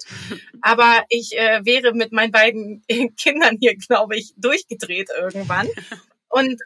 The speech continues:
Speaker 2: so habe ich die Liebe zum Sport entdeckt, weil ich dachte immer, „Oh, ich gehe jetzt lieber eine Runde laufen, ehe ich hier irgendjemand anmecker.“ Und das hat immer
Speaker 1: <laughs>
Speaker 2: wunderbar funktioniert.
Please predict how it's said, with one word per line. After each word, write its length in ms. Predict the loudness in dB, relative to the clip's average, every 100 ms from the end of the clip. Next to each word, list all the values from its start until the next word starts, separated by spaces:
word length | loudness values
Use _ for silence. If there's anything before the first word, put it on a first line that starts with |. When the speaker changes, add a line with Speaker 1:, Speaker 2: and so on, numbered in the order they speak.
| _
Speaker 2:
so 300 | -8 -2 0 2
habe 180 | 0 0
ich 200 | -8 -6
die 300 | -6 -6 _
Liebe 480 | -12 -6 -4 -4 -8
zum 240 | -8 -8
Sport 400 | -8 -2 -2 -2
entdeckt, 340 | -4 -4 -4 -2
weil 120 | -2
ich 100 | 0
dachte 260 | -2 -2 -4
immer, 140 | -4
„Oh, 60 | -6
ich 100 | -2
gehe 120 | -2
jetzt 140 | -2
lieber 160 | -4 -2
eine 140 | -2
Runde 220 | -2 0
laufen, 340 | 0 0 0 -4
ehe 80 | -6
ich 60 |
hier 120 | -4
irgendjemand 400 | -4 -2 -4 -4
anmecker.“ 580 | -2 -2 -4 -2 0 0 -2 -20 -20
Und 80 | -12
das 100 | 0
hat 120 | 2
immer 220 | 2 2 2
Speaker 1:
<laughs> 0 |
Speaker 2:
wunderbar 420 | 2 2 2 0
funktioniert. 720 | -2 -4 -4 -4 0 0